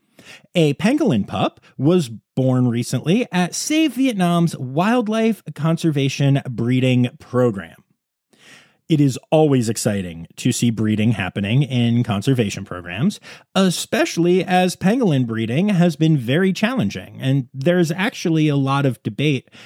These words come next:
about what role organizations like the A Z A should play in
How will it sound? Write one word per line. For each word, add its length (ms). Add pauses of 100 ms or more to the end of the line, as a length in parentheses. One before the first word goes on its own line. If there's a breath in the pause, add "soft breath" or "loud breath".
about 340
what 240
role 320
organizations 800
like 180
the 180
A 140
Z 200
A 160
should 340
play 340
in 360